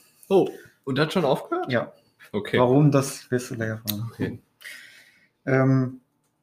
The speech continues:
Speaker 2: hat aber nicht lange in Polen gelebt, das ist da geboren, direkt nach Deutschland gekommen und, ähm, kommt aus Münsterland dann ursprünglich. Und wenn man von da kommt, ähm, und sehr, sehr gut ist, kommt man in die B-V-B-Jugend. Also hat bei Dortmund im Jugendbereich gespielt,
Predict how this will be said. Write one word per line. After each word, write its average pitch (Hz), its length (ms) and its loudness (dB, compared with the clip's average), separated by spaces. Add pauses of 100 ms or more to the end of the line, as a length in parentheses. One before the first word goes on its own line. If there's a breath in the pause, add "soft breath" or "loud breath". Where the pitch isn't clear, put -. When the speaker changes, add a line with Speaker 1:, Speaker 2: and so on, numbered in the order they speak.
(320)
Speaker 2:
hat 147 180 2
aber 143 140 4
nicht 143 160 2
lange 143 180 6
in 135 60 4
Polen 143 260 6
gelebt, 135 300 2
das 127 80 -4
ist 135 160 -8
da 139 60 0
geboren, 127 440 2
direkt 127 220 -4
nach 120 80 -4
Deutschland 131 360 -2
gekommen 131 280 -6
und, 123 480 -6
ähm, 117 420 -6
kommt 123 220 -6
aus 120 160 -6
Münsterland 156 680 2
dann 151 140 2
ursprünglich. 156 640 0
Und 127 340 -4 (420)
wenn 117 120 -2
man 120 100 4
von 120 160 -2
da 120 100 6
kommt, 135 360 2 (560 loud breath)
ähm, 117 480 2
und 120 140 0
sehr, 131 140 6
sehr 151 120 6
gut 135 200 2
ist, 131 260 0
kommt 123 140 2
man 120 120 6
in 117 120 2
die 113 100 2
B-V-B-Jugend. 104 840 -2
Also 107 200 -16
hat - 400 -12
bei 110 100 -2
Dortmund 123 440 4
im 117 220 0
Jugendbereich 139 500 4
gespielt, - 500 -4